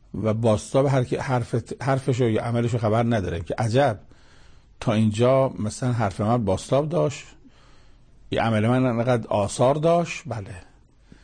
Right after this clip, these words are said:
ینبئکم بما کنتم، خبر می‌ده که این کار شما تا عمقش چی بود،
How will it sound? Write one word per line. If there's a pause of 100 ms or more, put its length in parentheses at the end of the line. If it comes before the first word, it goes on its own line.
(760)
ینبئکم
بما
کنتم،
خبر
می‌ده
که
این
کار
شما (840)
تا (140)
عمقش
چی
بود،